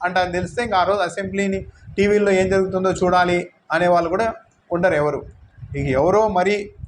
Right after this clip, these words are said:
చూద్దాం మా లోకేష్ ఏం మాట్లాడతారో, మా పవన్ కళ్యాణ్ ఏం మాట్లాడతారో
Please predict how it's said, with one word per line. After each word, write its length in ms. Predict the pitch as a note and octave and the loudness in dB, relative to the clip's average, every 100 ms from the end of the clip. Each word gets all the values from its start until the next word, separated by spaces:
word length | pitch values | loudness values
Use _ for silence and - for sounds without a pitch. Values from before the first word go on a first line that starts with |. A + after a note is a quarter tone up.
| - - F3 | -20 -8 -4
చూద్దాం 300 | F3 F#3 F3 | 0 0 0
మా 100 | E3 | -2
లోకేష్ 420 | E3 E3+ E3+ E3 | -2 -4 -8 -8
ఏం 100 | D3+ | -4
మాట్లాడతారో, 680 | D#3+ D#3 D3 D3+ D3+ D#3+ D#3+ - _ | -4 -2 -4 -2 -2 -2 -6 -16 _
మా 80 | C#3+ | -4
పవన్ 360 | D3 D#3 D#3+ D#3+ | 0 2 0 -2
కళ్యాణ్ 240 | E3 D#3+ | -2 -2
ఏం 160 | D3+ D3+ | -2 -2
మాట్లాడతారో 720 | D3+ D3+ D3 D3 D3+ D3+ | -2 -2 -2 0 0 -2